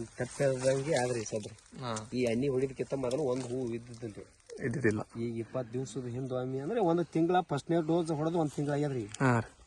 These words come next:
Speaker 1: ಈ ಎರಡನೇ ಡೋಸ್ ಹೊಡೆದು ಹತ್ತೆರಡು ದಿವ್ಸ ಆಗ್ಯದ್ರಿ ಮೊದಲು.
Speaker 2: ಹಾ, ಹಾ. ಈಗ ಬರ್ಚಕ್ ಹೂ ಅದ್ರಿ ಈಗ.
Speaker 1: ಈ
Speaker 2: ಬರ್ಚಕ್
Speaker 1: ಬರ್ಚಕ್
Speaker 2: ಹೂನು ಅದ, ಚಿಗುರ್ನು ಅದ್ರಿ.
Speaker 1: ಚಿಗುರ್ನು ಅದ್ರಿ.
Speaker 2: ಹ್ಮ್.
Speaker 1: ಆದ್ರಿ.
Speaker 2: ಮತ್ತೆ ಬೇರೆ ಇದ್ರೆ ಏನ್ ಹೇಳ್ತೀರಿ ನೀವು?
Speaker 1: ಓರಿ.
Speaker 2: ಬೇರೆ ಇದ್ರೆ ಏನ್ ಹೇಳ್ತೀರಿ ಅಂತೀನಿ.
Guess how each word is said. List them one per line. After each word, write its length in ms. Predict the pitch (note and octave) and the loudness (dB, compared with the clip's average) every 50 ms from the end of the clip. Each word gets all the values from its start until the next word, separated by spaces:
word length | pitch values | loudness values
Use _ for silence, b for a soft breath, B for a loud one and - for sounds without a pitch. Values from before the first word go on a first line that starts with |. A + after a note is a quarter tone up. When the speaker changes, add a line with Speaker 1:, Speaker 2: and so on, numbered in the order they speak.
| _ _ _ _ - - B2+ | _ _ _ _ -6 -2 0
Speaker 1:
ಈ 40 | |
ಎರಡನೇ 320 | A#2+ A2+ A#2 B2+ C#3+ D3 C#3+ | 0 2 2 0 0 0 -2
ಡೋಸ್ 240 | C3+ C#3 C#3 C3 C3 | -2 -2 -2 -2 -2
ಹೊಡೆದು 200 | C#3 D3 D3+ C#3 | -4 -4 -4 -6
ಹತ್ತೆರಡು 520 | C3 - - B2+ C3 C3 C3 B2+ B2 A#2+ | -8 -6 -6 -6 -4 -4 -4 -6 -6 -4
ದಿವ್ಸ 300 | B2+ C3 C3+ D3+ - - | -4 -4 -4 -4 -4 -2
ಆಗ್ಯದ್ರಿ 320 | C#3+ D3 D3 C3+ B2 A#2 | -2 -2 0 -2 -2 -4
ಮೊದಲು. 180 | A2 G#2+ G#2 G#2 | -6 -6 -4 0
Speaker 2:
ಹಾ, 240 | C3 B2+ B2 A#2 A#2 | 2 4 4 4 4
ಹಾ. 260 | A#2 A#2 A2 A2 A2+ - B B B B B B B B B B B B - | 4 2 2 0 -2 -4 B B B B B B B B B B B B 2
ಈಗ 260 | C3+ C#3 C#3 C3+ D3 E3 | 4 8 8 10 10 8
ಬರ್ಚಕ್ 340 | D3 C3+ B2+ - - C3+ | 8 6 4 4 2 2
ಹೂ 160 | - C#3 C3 C3 | 4 6 8 8
ಅದ್ರಿ 160 | A#2+ A#2 A#2 | 8 8 6
ಈಗ. 60 | A2 | 4
Speaker 1:
ಈ 160 | A#2+ A#2+ A#2+ | 2 -2 0
Speaker 2:
ಬರ್ಚಕ್ 100 | A#2 B2 | 2 4
Speaker 1:
ಬರ್ಚಕ್ 380 | A#2+ A2 - - - B2+ A#2+ A#2+ | 4 4 4 4 2 2 4 6
Speaker 2:
ಹೂನು 260 | A#2+ B2 C3 C3+ B2+ | 8 8 10 10 10
ಅದ, 140 | B2+ B2+ B2+ | 8 8 6
ಚಿಗುರ್ನು 440 | B2 - - B2+ B2 A#2+ B2 A#2+ A2+ | 4 2 4 6 6 6 6 6 4
ಅದ್ರಿ. 220 | A2 G#2+ G#2 B2 | 4 2 0 -2
Speaker 1:
ಚಿಗುರ್ನು 320 | - C3 C3 C#3+ C#3 C3 | -2 -2 -2 -2 -2 -4
ಅದ್ರಿ. 360 | A#2 G#2+ G#2 G#2+ - - - - | -4 -6 -10 -12 -16 -12 -8 -4
Speaker 2:
ಹ್ಮ್. 160 | A#2+ A2+ A2 B B B B B B - | -4 -4 -4 B B B B B B -10
Speaker 1:
ಆದ್ರಿ. 300 | G#2+ G2+ - - - - - - - - - - - | -10 -10 -10 -12 -14 -10 -8 -6 -6 -6 -2 0 2
Speaker 2:
ಮತ್ತೆ 260 | C#3 C#3+ E3 - D3 | 4 4 4 4 2
ಬೇರೆ 260 | C#3 C3 C#3 C#3+ D3 D#3 | 4 6 8 10 10 10
ಇದ್ರೆ 160 | D3 D3 D3 | 8 8 8
ಏನ್ 100 | C#3 C3+ | 8 8
ಹೇಳ್ತೀರಿ 300 | C3+ B2+ - - - A#2+ | 6 6 4 2 2 2
ನೀವು? 140 | A#2 A2+ A2+ - - - - - - - - - - - - B2 | 2 2 0 -4 -6 -6 -2 0 0 0 0 -2 -8 -6 -4 -4
Speaker 1:
ಓರಿ. 340 | B2 B2 - - - D#3 C#3 | -4 -4 -6 -6 -6 4 8
Speaker 2:
ಬೇರೆ 200 | C3 C#3 D3+ D#3+ | 10 12 12 12
ಇದ್ರೆ 160 | D3 C#3+ C#3 | 12 12 10
ಏನ್ 80 | C3+ | 8
ಹೇಳ್ತೀರಿ 260 | B2+ C3 B2+ A#2+ - A#2+ | 8 8 8 8 6 4
ಅಂತೀನಿ. 240 | A#2 - A#2 A2 | 2 2 0 0